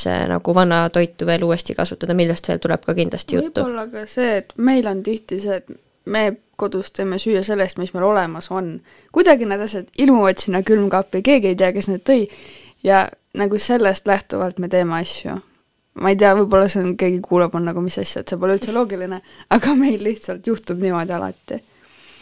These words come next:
Speaker 2: Äh, ma vaatan, et mis siin Joel veel on öelnud. Äh, Joel Ostrad siis, äh,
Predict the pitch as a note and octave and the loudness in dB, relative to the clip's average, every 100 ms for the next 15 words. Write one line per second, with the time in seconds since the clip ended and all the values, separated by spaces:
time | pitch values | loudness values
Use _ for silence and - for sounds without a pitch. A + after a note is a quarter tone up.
0 | - - - - A#3+ A3+ A3 - _ - | -20 -20 -16 -2 0 0 -2 -10 _ -20
1 | - B3+ B3+ B3 A3 A3 G#3+ - - _ | -6 0 2 2 0 -2 -2 -12 -20 _
2 | G3+ G#3+ - G#3+ A3+ G#3+ G3 C4+ B3+ G#3+ | -12 -8 -4 0 2 2 2 4 4 2
3 | G#3+ G#3+ G#3 G3+ - _ _ _ _ _ | 0 -2 -2 -6 -14 _ _ _ _ _
4 | _ _ _ - - G3+ G#3 A3 B3+ A3+ | _ _ _ -16 -6 -4 0 4 4 4
5 | A3 - G3 - G3 F#3 G3+ G3 | 0 0 -2 -2 -8 -6 -2 -2